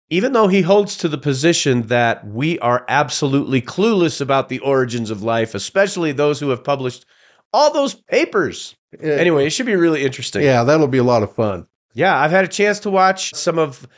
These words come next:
Speaker 1: Doctor Tour's YouTube. He's got a Bible study going right now on Isaiah, so I'm gonna be checking that out.
Speaker 2: Yeah,
Speaker 1: You know,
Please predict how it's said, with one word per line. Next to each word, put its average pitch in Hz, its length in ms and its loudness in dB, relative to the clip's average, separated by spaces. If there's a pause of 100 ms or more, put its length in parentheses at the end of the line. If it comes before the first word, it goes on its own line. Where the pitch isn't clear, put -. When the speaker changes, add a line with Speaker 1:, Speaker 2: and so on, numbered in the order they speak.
(120)
Speaker 1:
Doctor 165 300 -2
Tour's 147 380 -2
YouTube. 196 460 -4 (260)
He's 165 180 -10
got 180 180 2
a 151 40 4
Bible 170 360 0
study 151 320 0
going 135 280 2
right 131 220 2
now 127 260 0
on 120 180 0
Isaiah, 113 560 -2
so - 340 -4
I'm 185 120 0
gonna 311 100 -2
be 311 140 0
checking 226 420 0
that 262 180 0
out. 131 220 -4
Speaker 2:
Yeah, 135 120 -4
Speaker 1:
You 117 60 -6
know, 170 200 -14